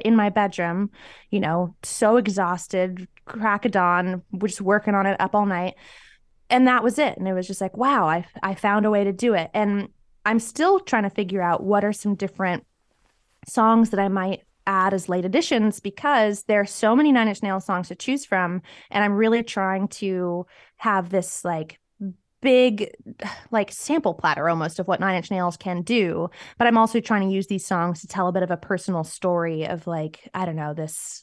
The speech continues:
like, last couple of years of my life. And I'm still working on stuff,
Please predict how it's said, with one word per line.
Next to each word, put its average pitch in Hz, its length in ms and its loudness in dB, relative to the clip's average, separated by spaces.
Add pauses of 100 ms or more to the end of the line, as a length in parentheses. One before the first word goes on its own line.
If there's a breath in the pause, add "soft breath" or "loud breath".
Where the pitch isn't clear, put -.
like, 165 240 -8
last 160 300 -4
couple 165 200 -6
of 165 60 -4
years 170 180 -4
of 170 60 -8
my 165 120 -6
life. 160 540 -4
And 170 320 -4 (680 loud breath)
I'm 247 120 2
still 330 280 4
working 285 300 4
on 254 140 6
stuff, 226 480 2